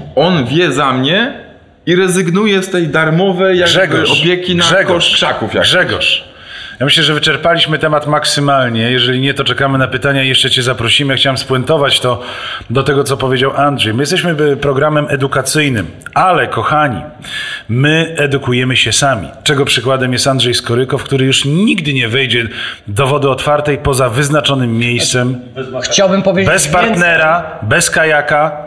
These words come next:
Speaker 3: Chciałbym powiedzieć więcej. Najbliższy trening, który był co tydzień organizowany na Jeziorku Czerniakowskim o godzinie ósmej trzydzieści w niedzielę, zostaje odwołany. Zostałem wyedukowany przez, y, Grzegorza.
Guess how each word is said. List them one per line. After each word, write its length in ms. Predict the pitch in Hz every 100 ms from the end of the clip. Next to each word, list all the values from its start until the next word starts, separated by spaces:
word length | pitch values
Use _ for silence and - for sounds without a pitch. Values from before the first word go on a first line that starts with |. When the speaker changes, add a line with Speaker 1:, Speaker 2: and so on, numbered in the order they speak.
| -
Speaker 3:
Chciałbym 340 | - 180 185 190
powiedzieć 400 | 180 185 180 160
więcej. 380 | 208 175 120
Najbliższy 420 | 135 143 220 - 175
trening, 600 | 185 170 135 127 143 -
który 400 | - 139 135 131
był 440 | 139 139 131 127 -
co 200 | - 139
tydzień 260 | 156 147 139
organizowany 520 | 131 135 127 139 127
na 60 |
Jeziorku 300 | 127 139 135
Czerniakowskim 580 | 127 123 127 131 127 131
o 40 | 123
godzinie 420 | 127 135 131 117 - - - - -
ósmej 320 | 170 - 143 135
trzydzieści 720 | - 123 143 139 - 110 113
w 80 |
niedzielę, 640 | 131 135 143 151 147 143 - -
zostaje 1000 | 120 139 190 - - 160 143 135 131 131 127 - -
odwołany. 640 | 143 123 143 143 135 101 - - -
Zostałem 420 | 120 - 127 123
wyedukowany 760 | 156 147 147 139 127 123 131
przez, 440 | 127 113 110 - -
y, 180 | 110 110
Grzegorza. 440 | 110 113 107 80